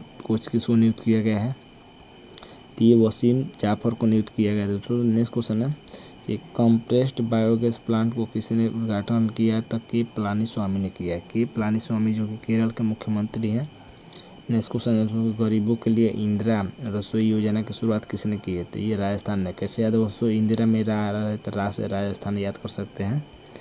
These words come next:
नेक्स्ट क्वेश्चन है कि सूक्ष्म उद्योग, उद्यमियों के लिए केबीएल माइक्रो मित्रा सुविधा की शुरुआत किसने की है? तो कर्नाटक ने की है। नेक्स्ट क्वेश्चन है दोस्तों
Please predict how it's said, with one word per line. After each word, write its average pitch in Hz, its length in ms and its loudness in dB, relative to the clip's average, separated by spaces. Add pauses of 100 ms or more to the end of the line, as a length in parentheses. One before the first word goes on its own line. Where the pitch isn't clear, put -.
(380)
नेक्स्ट 113 200 2
क्वेश्चन 117 280 2
है 117 80 2
कि 117 120 -4
सूक्ष्म 117 440 -4
उद्योग, 113 220 0 (160)
उद्यमियों 113 440 4
के 117 140 -2
लिए 110 320 4 (840)
केबीएल 117 500 6
माइक्रो 113 500 4
मित्रा 110 460 2
सुविधा 107 400 -2
की - 160 -8
शुरुआत 107 300 -2
किसने 117 300 -6
की 113 140 -4
है? 104 60 -2
तो 113 200 -8
कर्नाटक 95 580 -4
ने 90 120 -6
की 90 200 -8
है। 92 160 -4
नेक्स्ट 117 180 2
क्वेश्चन 117 200 0
है 120 80 4
दोस्तों 131 260 2